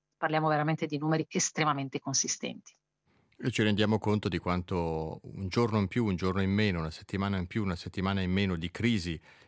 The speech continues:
Speaker 2: internazionale possono avere delle conseguenze davvero importanti per tutti noi. Grazie Barbara Antonioli Mantegazzini per essere rimasta con noi anche oggi. Ricordo che potete riascoltare tutte le puntate nel nostro podcast R S I punto C H barra Rete due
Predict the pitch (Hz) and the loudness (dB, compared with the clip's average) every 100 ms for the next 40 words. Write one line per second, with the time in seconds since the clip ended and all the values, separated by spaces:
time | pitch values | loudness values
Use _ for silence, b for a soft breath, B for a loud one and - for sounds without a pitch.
0 | - 95 98 95 101 - 101 82 90 90 | -2 0 2 2 0 0 0 0 -2 -4
1 | - 92 85 87 85 82 82 87 - 85 | -4 -2 -2 -2 -2 -4 -4 -6 -4 -4
2 | 82 82 - 82 80 92 95 87 - 95 | -4 -4 -4 -4 -2 0 0 0 -2 -2
3 | - 95 90 92 - - 101 - 95 80 | 2 0 0 -4 -4 -6 -6 -2 -2 -2
4 | 76 95 117 113 - 101 90 B B B | -4 0 2 2 0 0 -2 B B B
5 | 110 107 101 101 107 104 110 104 101 101 | 2 4 6 4 4 4 6 6 4 4
6 | 104 101 - 123 113 98 92 - 92 95 | 4 4 4 4 4 4 2 4 4 4
7 | 98 - 95 95 98 98 95 95 95 98 | 2 2 2 2 4 2 0 -2 2 4
8 | 110 117 131 143 B B - 107 104 92 | 4 4 0 0 B B 0 4 4 4
9 | 95 - 92 92 92 87 87 87 - 87 | 0 0 0 0 0 2 2 2 0 2
10 | 92 90 101 92 87 82 90 85 90 87 | 2 2 -2 0 0 0 -2 0 0 0
11 | 80 80 78 85 - 107 - 139 - - | -2 -2 -2 -4 0 0 0 -4 -4 -4
12 | 90 82 - 87 - 92 85 - 87 - | -2 0 0 0 0 0 0 0 0 -2
13 | 80 87 85 85 85 107 120 151 | -2 0 0 0 0 2 2 0